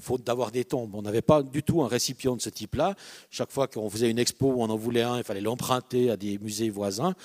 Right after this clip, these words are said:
Maintenant, on en a un magnifique exemple, en plus parfaitement, euh, translucide encore, pas du tout irisé.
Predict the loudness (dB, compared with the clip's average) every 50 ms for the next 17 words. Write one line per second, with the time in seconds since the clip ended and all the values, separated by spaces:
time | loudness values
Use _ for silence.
0 | -18 -18 -16 -6 -4 -4 -4 -2 2 2 2 2 2 0 0 0 2 2 0 0
1 | -2 -4 -2 -2 -2 -2 -2 -4 -4 -6 -4 -4 -4 -2 2 4 4 4 4 2
2 | -2 -12 -12 -16 -16 -16 -14 -2 0 0 6 6 6 6 6 2 2 4 4 0
3 | 0 2 2 2 4 4 4 4 4 4 4 4 2 0 -2 0 0 2 2 2
4 | 0 0 2 2 0 4 8 6 6 8 8 4 4 4 4 0 2 2 0 -2
5 | 0 4 6 6 6 6 4 2 -2 -2 0 2 2 2 0